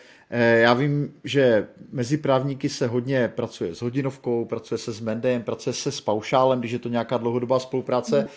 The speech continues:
Speaker 1: Co jsou, eh, jako modely, se kterými pracuješ ty a proč ses pro ně rozhodla?
Speaker 2: Mhm. A tam zase hodně hrálo roli ta pětiletá zkušenost,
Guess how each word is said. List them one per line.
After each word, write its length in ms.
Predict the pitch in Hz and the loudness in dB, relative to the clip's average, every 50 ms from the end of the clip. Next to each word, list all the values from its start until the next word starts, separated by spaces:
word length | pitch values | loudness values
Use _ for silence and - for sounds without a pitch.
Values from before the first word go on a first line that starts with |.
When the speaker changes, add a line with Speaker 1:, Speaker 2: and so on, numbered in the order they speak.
| - - - _ | -20 -20 -20 _
Speaker 1:
Co 140 | - - 151 | -6 -4 -2
jsou, 520 | - - 170 165 165 165 160 165 156 - - | 2 4 4 6 6 6 4 4 2 2 2
eh, 360 | 139 135 131 131 131 127 127 - - - - _ _ _ _ _ - | 4 6 8 8 8 6 4 2 -2 -16 -20 _ _ _ _ _ -4
jako 440 | 123 120 - 165 170 160 127 147 - | -4 -2 0 2 2 4 2 0 -2
modely, 420 | 123 127 120 131 127 147 147 151 147 | -6 -2 0 2 4 4 4 4 2
se 120 | - 165 | 0 -2
kterými 280 | - - 151 156 156 151 | -4 -2 -2 -2 -2 -2
pracuješ 440 | - 143 139 - - 165 147 - | -2 -2 -2 0 0 -2 -2 -2
ty 160 | - - 147 147 | 0 0 2 2
a 40 | |
proč 200 | 147 - 139 - | 2 0 -4 -6
ses 120 | - 143 - | -6 -8 -6
pro 160 | - - 147 | -6 -4 -2
ně 120 | 147 147 | 0 0
rozhodla? 320 | 143 - - 214 226 - - | 0 2 2 2 0 0 -2
Speaker 2:
Mhm. 100 | - - - - - - - - - - _ _ - | -4 -8 -14 -20 -20 -20 -20 -20 -20 -20 _ _ -4
A 200 | 220 214 214 214 214 | -2 0 0 0 -2
tam 220 | 214 - 240 247 | 0 0 0 2
zase 300 | 254 262 254 262 277 277 | 2 2 4 6 6 6
hodně 460 | 269 247 240 226 240 254 247 240 233 - - | 6 6 4 4 4 4 4 2 0 -2 -4
hrálo 480 | 208 208 220 226 220 220 220 226 233 226 | -2 0 2 4 4 4 6 6 8 8
roli 280 | 226 226 226 226 226 | 8 8 8 8 8
ta 120 | 226 226 226 | 6 4 2
pětiletá 500 | 226 226 220 - 220 220 220 233 233 233 | 0 0 2 2 2 2 2 2 0 0
zkušenost, 640 | 233 - 180 - - 185 175 180 185 196 - | -2 -4 -8 -6 -4 -4 -4 -4 -6 -8 -10